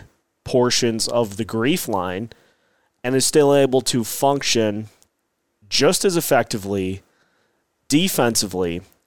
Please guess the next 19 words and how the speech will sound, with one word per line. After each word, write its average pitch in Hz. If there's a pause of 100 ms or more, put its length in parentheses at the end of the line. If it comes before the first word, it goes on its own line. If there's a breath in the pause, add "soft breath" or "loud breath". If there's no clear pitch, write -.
as 113
that 113
line 110
previously 104
had. 117 (480 soft breath)
Uh, 104 (200)
obviously, 120 (1080)
Jordan 123
Greenway 117 (100)
is 110 (300)
a 101
bigger 131
player 107 (340)
than 110 (100)
Brandon 110
Duhaime. 101
And 135
we've 123
talked, 120